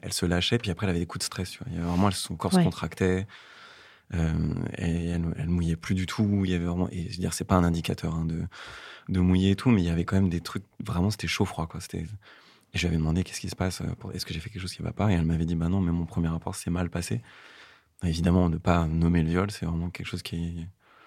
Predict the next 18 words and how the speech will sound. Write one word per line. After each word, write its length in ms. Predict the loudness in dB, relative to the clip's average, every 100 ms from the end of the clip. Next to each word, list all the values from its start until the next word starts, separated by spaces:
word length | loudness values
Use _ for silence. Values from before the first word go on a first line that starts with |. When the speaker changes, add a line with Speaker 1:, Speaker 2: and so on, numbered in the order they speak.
| -20 -14
Speaker 1:
elle 140 | -2 0
arrivait 240 | 2 2
pas 140 | 4 6
à 60 |
le 100 | 6
dire, 220 | 4 0 0
quoi, 240 | 0 0
et 20 |
elle 140 | 0 0
m'explique. 580 | -2 -4 -4 -4 -6 -18 _ _ _ _ _ -14 -4
Et 100 | 0
ouais, 160 | 2 0
c'était 180 | -2
un, 120 | -4 -4 _ -12
un 80 | -12 -12 _
pote 240 | 4 4 4
à 60 |
elle 300 | 2 2 0